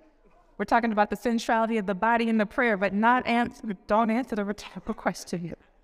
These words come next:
So as I sat with this,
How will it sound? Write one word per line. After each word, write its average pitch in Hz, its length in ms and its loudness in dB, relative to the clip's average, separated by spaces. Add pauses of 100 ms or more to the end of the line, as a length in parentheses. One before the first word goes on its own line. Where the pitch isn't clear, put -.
(3750)
So 254 180 2
as 285 160 2
I 240 140 2
sat - 380 -2
with 180 180 -4
this, 170 580 -6